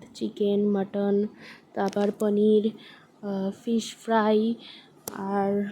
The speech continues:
বাটার নান, চানা মশলা, মাটন, সব রকম। But আমি খেয়েছি হচ্ছে একটু পোলাও দিয়ে, এক পিস মাটন দিয়ে খেয়েছি, আর মেয়েকে প্লেন রাইস দিয়ে আর মাটন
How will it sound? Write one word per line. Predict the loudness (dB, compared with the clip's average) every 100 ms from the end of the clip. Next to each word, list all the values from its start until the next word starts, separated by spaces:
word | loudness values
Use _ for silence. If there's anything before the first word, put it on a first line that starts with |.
| -6 -2
বাটার | -2 0 0
নান, | 2 2 2 0 -2 -6 -14 -20 -20 -8
চানা | 0 2 2
মশলা, | 2 -2 -4 -4 -2 -2 -4
মাটন, | -2 -4 -4 -4 -2 0 -2 -8 -20 -12
সব | -6 -4
রকম। | -2 -2 0 0 0
But | -4 -10 -10
আমি | -4 -2 -2
খেয়েছি | 0 0 0 0
হচ্ছে | 0 0 -2
একটু | -2 -6 -2
পোলাও | 0 0 0 0
দিয়ে, | 0 0 -2
এক | -6 -8 _
পিস | -8 -6 -6
মাটন | -6 -4 -2
দিয়ে | 0
খেয়েছি, | 0 0 0 -2 -12 -12 -20 -20 -12
আর | -4 -2 0
মেয়েকে | 0 0 -2
প্লেন | 0 0 0 -2
রাইস | -2 -4 -8
দিয়ে | -8 -4 -4
আর | -4
মাটন | -6 -6